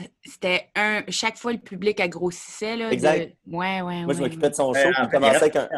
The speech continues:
Speaker 2: un ch-, un show à, à, à quatre personnes dans un auto, après ça à cinq personnes devant un ascenseur, et cetera, jusqu'à une salle de trois cents places, puis il jouait, lui, devant l'auto, euh, avec un speaker dans l'auto. Puis pour vrai, ça, ça marchait bien.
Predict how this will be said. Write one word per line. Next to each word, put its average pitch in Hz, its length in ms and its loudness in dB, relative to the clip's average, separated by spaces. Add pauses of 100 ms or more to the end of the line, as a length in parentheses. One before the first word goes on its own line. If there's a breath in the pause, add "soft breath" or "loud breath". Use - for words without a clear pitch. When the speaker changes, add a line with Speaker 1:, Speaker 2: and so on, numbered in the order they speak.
Speaker 2:
un 113 80 0
ch-, - 220 -8
un 117 220 -2
show 143 240 -2
à, 123 40 6
à, 104 680 2
à 101 40 -4 (220)
quatre 120 160 -2
personnes 127 320 -2
dans 120 220 -2
un 113 100 -2
auto, 123 280 -2
après 104 180 -6
ça 113 220 2
à 98 40 0
cinq 107 240 -8
personnes 110 360 -6
devant 101 160 -2
un 101 120 -4
ascenseur, 98 520 -2
et 107 80 0
cetera, 107 360 -2
jusqu'à 104 280 0
une 104 100 -4
salle 113 180 0
de 110 80 -2
trois 110 220 -2
cents 107 200 -4
places, - 300 -8
puis 101 160 -12 (460 soft breath)
il 117 80 -6
jouait, 120 340 0
lui, 139 200 0
devant 120 320 4
l'auto, 131 500 0
euh, 101 200 4
avec 98 160 -2
un 110 100 -4
speaker 127 420 -4
dans 117 140 2
l'auto. 104 260 -6
Puis 143 160 -4
pour 139 140 -2
vrai, 139 120 0
ça, 120 220 2
ça 123 140 0
marchait 123 300 -2
bien. 143 140 0